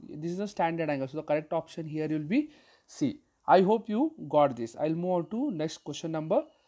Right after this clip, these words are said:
five. Yes. See, question number five here is if sine theta pl-, plus sine square theta is equal to one, then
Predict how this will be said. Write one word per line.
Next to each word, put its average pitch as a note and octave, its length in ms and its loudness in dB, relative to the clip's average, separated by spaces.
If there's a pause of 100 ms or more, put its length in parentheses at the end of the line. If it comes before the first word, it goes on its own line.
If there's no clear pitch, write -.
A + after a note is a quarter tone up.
(200)
five. A#2+ 440 2 (920)
Yes. F3+ 260 0 (240)
See, - 180 -10
question A#3 340 2
number A#3 220 4
five G3+ 440 4
here F#3+ 260 2
is F#3+ 280 -2
if G#3+ 200 -6
sine A#3 600 2
theta A3 480 2
pl-, G3+ 120 -18 (140)
plus G#3+ 280 0
sine D#3 200 -4
square G#3+ 520 -2
theta F#3+ 500 0
is E3 200 -8
equal F#3 320 -2
to F3+ 120 -6
one, D3+ 360 -2 (920)
then A#3+ 320 4